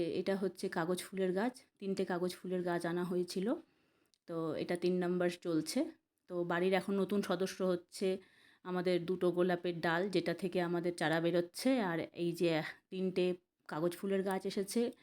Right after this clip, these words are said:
একটা পনসেটিয়া এসেছে, এই আর কি। এই ছোট ছোট জিনিস নিয়ে আমরা সারাদিন কাটিয়ে দিলাম আজকে। আর তোমাদের বলেছিলাম ভিডিওটা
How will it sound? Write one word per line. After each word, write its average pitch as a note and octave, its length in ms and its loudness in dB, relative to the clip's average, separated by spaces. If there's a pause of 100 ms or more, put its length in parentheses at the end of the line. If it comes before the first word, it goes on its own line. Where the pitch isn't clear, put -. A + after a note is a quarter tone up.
(580)
একটা E3 400 -8
পনসেটিয়া F3+ 640 2
এসেছে, G3+ 440 0 (840)
এই B3 240 2
আর G3 180 0
কি। B3 180 -6 (260)
এই F#3 200 0 (680)
ছোট E3+ 100 -4
ছোট F#3 180 -2 (120)
জিনিস F#3 320 2
নিয়ে F#3 160 0
আমরা F3+ 180 2
সারাদিন F3 400 0
কাটিয়ে F3 340 0
দিলাম F#3 220 0
আজকে। F#3 300 -2 (760)
আর D#3+ 260 -6
তোমাদের F3 360 2
বলেছিলাম F3+ 500 2
ভিডিওটা F3 400 2